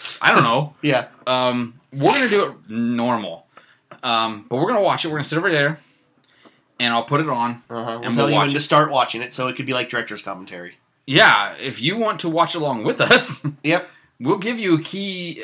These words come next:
Speaker 1: of where we are in the movie. Well, you'll know
Speaker 2: Mm-hmm.
Speaker 1: from what we're talking about. We'll just say, "Hey, we're starting the movie right now. So if you're gonna watch this with us, hit play right now."
Speaker 2: Yeah.
Speaker 1: You know, for example.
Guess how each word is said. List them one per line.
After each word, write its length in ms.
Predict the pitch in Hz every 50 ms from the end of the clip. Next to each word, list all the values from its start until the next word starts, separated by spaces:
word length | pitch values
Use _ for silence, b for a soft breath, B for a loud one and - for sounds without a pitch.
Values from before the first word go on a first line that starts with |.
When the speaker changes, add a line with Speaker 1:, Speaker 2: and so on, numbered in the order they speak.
| - 127
Speaker 1:
of 200 | 151 143 120 117
where 200 | 131 143 156 160
we 160 | 147 143 135
are 220 | 135 135 139 135
in 80 | 131 127
the 60 | 123
movie. 280 | 120 127 135 127 110 107
Well, 160 | 113 160 175
you'll 140 | 180 185 147
know 300 | 110 85 - 87 - _ _ _ -
Speaker 2:
Mm-hmm. 320 | 143 139 131 120 117 113 117
Speaker 1:
from 140 | - 123
what 100 | 120 110
we're 80 | 98 -
talking 260 | - 131 131 - 107
about. 180 | 98 90 - -
We'll 100 | 110 110
just 100 | 113 -
say, 120 | 139 117
"Hey, 180 | 131 151 127 110
we're 120 | 101 107
starting 320 | - - 127 117 117 113 113
the 60 | 107
movie 200 | 107 101 98 95
right 160 | 95 92 92
now. 360 | 120 151 156 156 156 151 b b b b b b
So 100 | - 156
if 80 | 143 151
you're 120 | 247 277
gonna 140 | 262 240 208
watch 220 | 175 170 - -
this 160 | 165 156 151
with 160 | - 269 247 254
us, 280 | 233 226 - - - _ _ -
hit 200 | - 214 - -
play 320 | - 196 175 175 175 170
right 420 | 160 143 143 139 135 135 131 - - b b b b b b -
now." 640 | - 143 135 131 131 127 117 107 92 80 78 80 _ _ _ -
Speaker 2:
Yeah. 220 | 131 135 113 -
Speaker 1:
You 60 | 127 117
know, 140 | 107 101
for 180 | - - 143 131
example. 460 | 110 104 117 107 98 - 80 80 76